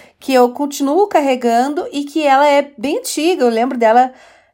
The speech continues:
é, ainda quando eu era muito da igreja, quando eu era muito frequente na igreja, eu já tinha essa, essa visão de mundo. Mas eu não acredito em demônio, não acredito em inferno, não acredito em nada disso.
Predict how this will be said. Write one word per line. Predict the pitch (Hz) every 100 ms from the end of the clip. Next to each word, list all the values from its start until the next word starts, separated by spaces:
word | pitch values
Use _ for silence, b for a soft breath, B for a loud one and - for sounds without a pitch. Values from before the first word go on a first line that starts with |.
| -
é, | 214 214 208 -
ainda | 247 262 339 415 392
quando | 359 330
eu |
era | 285 277
muito | 269 262 254
da | 277
igreja, | 254 233 247 254 233
quando | 233 214
eu |
era | 214 226
muito | 226 233 254
frequente | - 285 277 247 247
na |
igreja, | 233 214 240 269 -
eu | 240
já | 247
tinha | 247 - 247
essa, | 254 262 247 240 247 b b b b b b _ -
essa | 240 254
visão | 247 240 247
de | 311
mundo. | 262 202 175 175 - _ _ -
Mas | 226 247 269 269 269 262 240 - - b b b b b _ 247
eu | 330 359
não | 320 320
acredito | 330 311 247 262 254
em | 240
demônio, | 208 202 196 233 269 302 294
não | 247
acredito | 233 226 214 220 220 226
em | 208 202
inferno, | 202 - 196 196 202 226 254 262
não | 247 233
acredito | 240 220 220 226 240 -
em | 240
nada | 233 226 240
disso. | 285 - - -